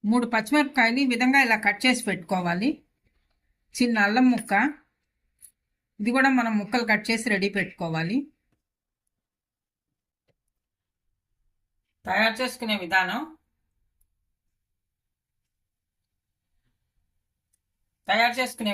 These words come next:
విధానం, ముందరగా ఒక ప్యాన్ పెట్టుకుని, ఒక రెండు స్పూన్లు ఆయిల్ వేసుకోవాలి.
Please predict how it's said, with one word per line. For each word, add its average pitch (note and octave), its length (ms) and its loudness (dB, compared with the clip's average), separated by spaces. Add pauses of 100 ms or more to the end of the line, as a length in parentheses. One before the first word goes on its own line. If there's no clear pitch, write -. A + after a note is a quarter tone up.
విధానం, G#3 380 -2 (520)
ముందరగా A#3 400 0 (160)
ఒక - 180 -18
ప్యాన్ G#3 280 0
పెట్టుకుని, G3+ 420 -6 (1000)
ఒక A3+ 100 -2 (320)
రెండు A#3 200 -2 (100)
స్పూన్లు A#3+ 420 -2
ఆయిల్ G#3 280 -2
వేసుకోవాలి. E3 640 -8